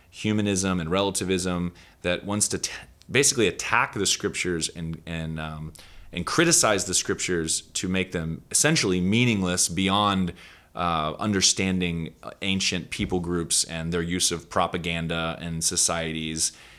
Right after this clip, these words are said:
And so the, the, the, um, the field of text criticism was born.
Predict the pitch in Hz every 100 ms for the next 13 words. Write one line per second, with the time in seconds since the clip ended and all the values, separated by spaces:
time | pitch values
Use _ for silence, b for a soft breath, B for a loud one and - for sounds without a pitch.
0 | B - 90 85 85 - 85 82 80 73
1 | 65 85 80 78 - - 90 78 78 -
2 | 58 62 78 73 65 80 - - B B
3 | B B B B B B B - 101 -
4 | 117 110 95 - - - - 104 90 -
5 | 87 82 80 80 82 76 73